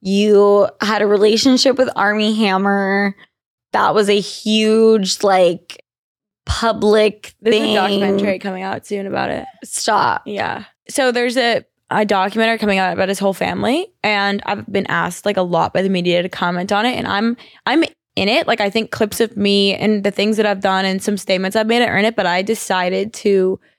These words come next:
Speaker 2: not be a part of it.
Speaker 1: Why is that?
Speaker 2: The situation was traumatic, and then, like, the media aspect of it was super traumatic.
Speaker 1: Mm-hmm.
Speaker 2: I came forward because we had gone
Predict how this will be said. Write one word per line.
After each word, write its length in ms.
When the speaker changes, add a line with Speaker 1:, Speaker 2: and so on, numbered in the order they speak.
Speaker 2:
not 420
be 80
a 80
part 220
of 80
it. 240
Speaker 1:
Why 400
is 260
that? 420
Speaker 2:
The 160
situation 680
was 160
traumatic, 460
and 140
then, 100
like, 200
the 80
media 420
aspect 420
of 100
it 100
was 140
super 300
traumatic. 460
Speaker 1:
Mm-hmm. 720
Speaker 2:
I 140
came 240
forward 420
because 260
we 120
had 120
gone 320